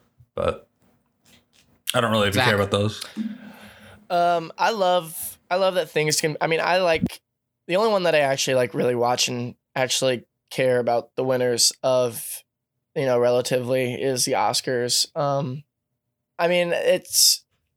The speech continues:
Speaker 3: I'm, I'm a fan of things being recognized and people being recognized for how good they were in something. And, you know, that's, that's all cool. But, um, yeah, overall, like, Grammys, there have been, I mean, I saw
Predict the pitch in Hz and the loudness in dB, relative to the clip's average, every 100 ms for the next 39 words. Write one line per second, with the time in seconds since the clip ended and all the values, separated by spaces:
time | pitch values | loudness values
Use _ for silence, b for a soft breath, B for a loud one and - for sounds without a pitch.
0 | _ _ _ 175 175 170 170 156 - - | _ _ _ -4 -2 0 0 0 -4 0
1 | 139 131 120 135 127 110 131 123 120 - | 2 0 0 -2 0 0 0 0 0 0
2 | 127 123 123 123 - 123 143 131 127 120 | 0 2 2 2 2 0 -2 -2 -2 0
3 | 127 120 120 123 120 117 120 - 131 127 | 0 0 0 -2 -2 0 0 0 0 0
4 | 123 120 113 127 120 120 120 117 120 127 | 0 -2 -2 -2 0 0 0 0 0 -2
5 | 120 120 120 123 120 123 127 - 135 127 | -2 -2 -2 0 2 2 0 0 0 0
6 | 131 123 - 123 123 120 127 - b b | 0 0 -2 -2 -2 0 -2 -2 b b
7 | b b b _ 143 139 135 135 131 - | b b b _ -2 2 2 0 -4 -16
8 | _ _ _ _ _ 160 165 170 165 165 | _ _ _ _ _ -4 0 2 4 4
9 | 180 190 170 156 151 143 - 143 143 147 | 2 2 2 2 2 -2 -2 2 2 2
10 | 147 143 139 - 143 143 127 139 131 110 | 0 0 0 2 2 2 0 0 0 0
11 | 139 135 135 147 135 131 131 | 2 2 2 2 2 2 0